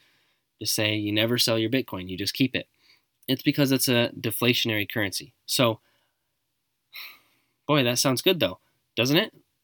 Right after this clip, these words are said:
I mean, I think you can make an argument. It's like you're saying to yourself,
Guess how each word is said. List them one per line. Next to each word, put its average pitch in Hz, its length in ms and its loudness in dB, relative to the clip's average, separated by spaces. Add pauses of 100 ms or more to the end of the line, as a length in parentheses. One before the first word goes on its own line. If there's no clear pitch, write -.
(140)
I 143 40 2
mean, 170 160 8
I 170 80 4
think 214 240 0
you 180 80 -2
can 175 180 6
make 165 180 6
an 143 100 2
argument. 147 400 4 (280)
It's - 160 0
like 147 240 4 (280)
you're 147 200 4
saying 175 380 8
to 160 140 -2
yourself, 120 560 2